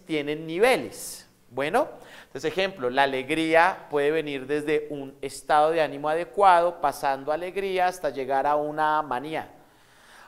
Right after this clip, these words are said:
o la tristeza puede venir desde un estado triste,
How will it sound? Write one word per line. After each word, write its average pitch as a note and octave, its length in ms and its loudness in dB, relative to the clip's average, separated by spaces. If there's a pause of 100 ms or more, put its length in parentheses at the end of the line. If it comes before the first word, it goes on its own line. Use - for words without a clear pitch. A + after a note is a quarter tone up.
o C#3+ 300 4
la C#3+ 200 4
tristeza D#3+ 1000 2
puede C#3 340 0
venir D3 480 -4
desde B2 340 -4
un A#2+ 440 -8
estado C3 500 -4
triste, E3+ 560 -8